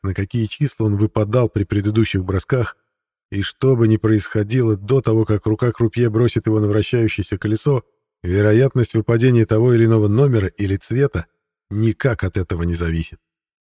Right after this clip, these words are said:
Но нет. Эту истину можно повторять верующему игроку-системщику сколько угодно раз,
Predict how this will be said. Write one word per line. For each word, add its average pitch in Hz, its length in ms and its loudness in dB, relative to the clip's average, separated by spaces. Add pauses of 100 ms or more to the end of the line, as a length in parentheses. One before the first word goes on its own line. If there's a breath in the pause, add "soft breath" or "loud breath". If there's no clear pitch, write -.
(920)
Но 85 260 0
нет. 127 280 -2 (760)
Эту 127 360 2
истину 120 460 0
можно 120 340 2
повторять 110 720 -2
верующему 117 840 0
игроку-системщику 110 1120 -2
сколько 127 440 -4
угодно 104 420 0
раз, 127 380 -2